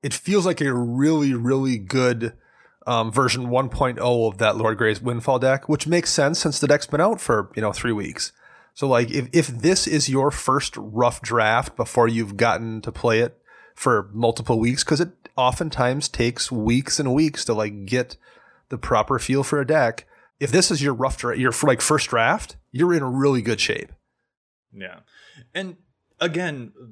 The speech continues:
Speaker 2: one more of those final things to leave off with that Lord Windgrace, he's, he's very different than the commanders that I think people expect him to play like. And that's just the final,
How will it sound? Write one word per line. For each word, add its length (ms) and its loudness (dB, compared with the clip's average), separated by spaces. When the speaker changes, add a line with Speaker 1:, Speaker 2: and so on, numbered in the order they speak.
Speaker 2:
one 240 -8
more 220 -2
of 80 -6
those 160 -4
final 240 -12
things 300 -18
to 100 -16
leave 180 -12
off 240 -10
with 240 -20
that 160 -12
Lord 300 -4
Windgrace, 540 -4
he's, 560 -10
he's 320 -4
very 320 -6
different 400 -6
than 100 -6
the 80 -6
commanders 420 -4
that 120 -4
I 40 -8
think 200 -14
people 320 -10
expect 400 -10
him 120 -16
to 120 -20
play 260 -12
like. 260 -14
And 140 -12
that's 160 -8
just 200 -10
the 80 -12
final, 440 -12